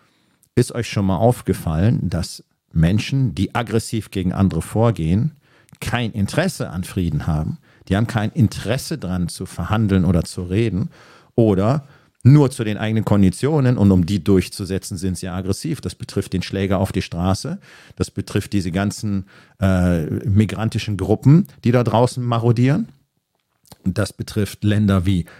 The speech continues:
Russland, das betrifft die Hamas, das betrifft den I S, das betrifft letztlich alle, die in solche Auseinandersetzungen gehen. Du kannst mit denen nicht reden.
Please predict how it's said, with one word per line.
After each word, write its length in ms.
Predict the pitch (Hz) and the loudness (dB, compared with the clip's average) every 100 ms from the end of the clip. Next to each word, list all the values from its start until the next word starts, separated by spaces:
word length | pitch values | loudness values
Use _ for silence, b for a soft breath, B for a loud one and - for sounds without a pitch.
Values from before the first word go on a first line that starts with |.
| B | B
Russland, 640 | - 101 - 110 135 185 - B B | 2 2 2 -4 -4 -4 -8 B B
das 180 | B 95 | B -2
betrifft 640 | - 104 - 95 - - _ b b b | -2 -6 -2 -4 -4 -14 _ b b b
die 240 | 92 107 | 0 2
Hamas, 540 | 117 104 98 147 - | 2 2 2 2 -2
das 180 | - 95 | -10 -12
betrifft 460 | 101 - 104 - - | -10 -6 -6 -4 -2
den 160 | 98 - | 0 2
I 160 | 107 | 2
S, 280 | 110 127 - | 2 -4 -4
das 160 | 110 - | -10 -12
betrifft 560 | 101 - 107 - - - B B B B B B B B B | -12 -8 -8 -8 -16 -20 B B B B B B B B B
letztlich 420 | 104 113 - 110 | -2 -2 -6 -4
alle, 300 | 131 185 135 - _ _ _ - | -2 -2 -4 -8 _ _ _ -6
die 140 | 107 | -4
in 140 | - 107 | 2 2
solche 300 | 101 101 95 | 2 -4 -4
Auseinandersetzungen 880 | 95 101 87 87 85 82 - 87 | -6 -6 -2 -2 -2 -6 -10 -10
gehen. 300 | 82 76 90 - b b b b _ _ _ _ _ _ _ _ _ _ _ - | -8 -8 -10 -14 b b b b _ _ _ _ _ _ _ _ _ _ _ -4
Du 80 | |
kannst 340 | - - 165 - | -2 -2 -4 -6
mit 220 | 202 - | -8 -2
denen 260 | 104 101 95 | 0 2 2
nicht 240 | 95 - | 2 -2
reden. 380 | 87 82 - | -4 -2 -6